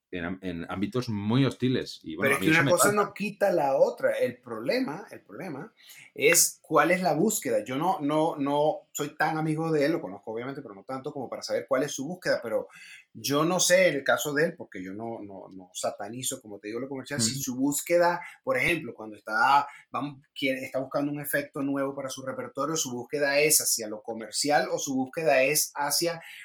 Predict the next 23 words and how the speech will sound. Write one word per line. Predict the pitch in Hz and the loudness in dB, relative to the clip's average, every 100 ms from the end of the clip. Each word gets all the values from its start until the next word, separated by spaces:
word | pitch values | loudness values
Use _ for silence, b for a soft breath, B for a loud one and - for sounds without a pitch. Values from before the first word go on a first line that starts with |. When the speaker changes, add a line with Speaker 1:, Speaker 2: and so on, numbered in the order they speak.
| - | -10
Speaker 2:
no, | |
mira, | 127 123 | -8 -8
yo | 107 117 - | -8 -12 -8
quiero | - 160 160 180 | 2 4 6 4
es-, | - - - | 2 -4 -6
hacer | 120 123 117 120 | -2 0 0 -2
esto | 107 - 123 - - | -6 -8 -10 -12 -4
ahora. | 131 127 147 135 90 b b b b _ _ | 4 8 8 6 0 b b b b _ _
No | 139 131 139 151 | -8 -2 -2 0
tenemos | 175 165 | 0 0
que | 160 | -4
ser | 139 - | -6 2
tontos. | 180 190 101 | 2 2 -4
Una | 110 127 | -8 -2
cosa | 131 143 170 | 0 2 2
es, | 175 170 - - | 4 4 2 -2
esto | 123 135 | -8 -6
es | |
lo | 139 | -8
que | 127 | -8
yo | 123 | -8
quiero | 139 147 | -2 2
hacer, | - 180 180 - | 4 6 6 2